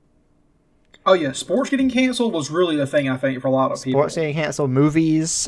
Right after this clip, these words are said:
Speaker 2: um, not releasing. Um, movies that you c-, you, that are just in theaters, like, a week ago are now, are on digital. You can see them now, like, on digital platforms, um,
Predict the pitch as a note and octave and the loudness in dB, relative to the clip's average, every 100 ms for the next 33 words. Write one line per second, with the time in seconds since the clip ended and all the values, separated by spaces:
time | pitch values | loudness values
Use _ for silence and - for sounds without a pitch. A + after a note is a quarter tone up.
0 | - C#3+ D3 D3 C#3+ C#3+ C#3+ - C#3 C#3+ | 2 4 4 4 0 -4 -6 0 2 4
1 | D3 C#3 D3+ - E3 D3 D3 C#3+ C#3+ C3+ | 4 4 0 0 0 0 -2 -6 -8 -10
2 | - - _ _ _ _ _ - B2 B2 | -14 -20 _ _ _ _ _ -12 -10 -6
3 | C#3 E3 F3 D3+ C#3+ C#3+ C3 - - C#3 | 0 2 2 0 -4 -6 -8 -8 -8 -6
4 | C3+ - C#3 D#3 C3 D3 D#3+ E3 D#3 D#3 | -6 -4 -2 0 2 2 2 0 0 2
5 | D#3+ C#3 C3+ B2+ D3 F3+ D3+ E3 D3+ C3 | 2 4 4 6 4 6 8 10 8 6
6 | C#3 C3+ - C3 C#3+ D3 C#3+ C#3+ D#3+ E3 | 4 4 6 6 8 6 6 2 2 0
7 | E3 D3 C3 - D#3 D3+ D3 C#3+ D3 D#3 | -2 -4 -6 -4 -2 -2 -2 0 0 0
8 | C#3 B2+ - _ _ C#3 C3 C3+ C#3 D3 | 0 -4 -12 _ _ 0 2 2 2 2
9 | D3 C#3+ D3+ D3+ E3+ E3+ F#3 G3+ G3 - | 2 2 0 0 -2 -6 -6 -12 -16 -20
10 | - - - - _ _ _ _ B2+ A#2 | -20 -20 -20 -20 _ _ _ _ -8 -8
11 | A#2 A#2 A2+ A2+ | -8 -12 -14 -16